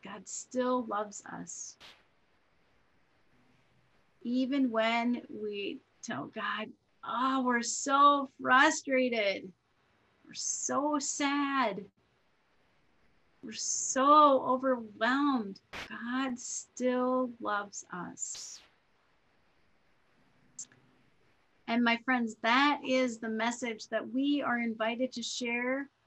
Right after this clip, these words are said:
with other people who are deaf, with their families.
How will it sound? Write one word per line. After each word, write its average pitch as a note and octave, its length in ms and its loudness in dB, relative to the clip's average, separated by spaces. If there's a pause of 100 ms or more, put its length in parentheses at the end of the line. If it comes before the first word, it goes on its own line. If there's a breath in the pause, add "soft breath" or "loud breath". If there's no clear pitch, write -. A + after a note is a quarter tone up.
(140)
with A#3+ 360 -4
other B3+ 320 0 (100)
people C4 380 -2
who A#3 200 -6
are G#3 180 -2
deaf, D#4+ 360 -4 (300)
with A#3 240 -8
their A3+ 180 -4 (120)
families. A3+ 1040 -4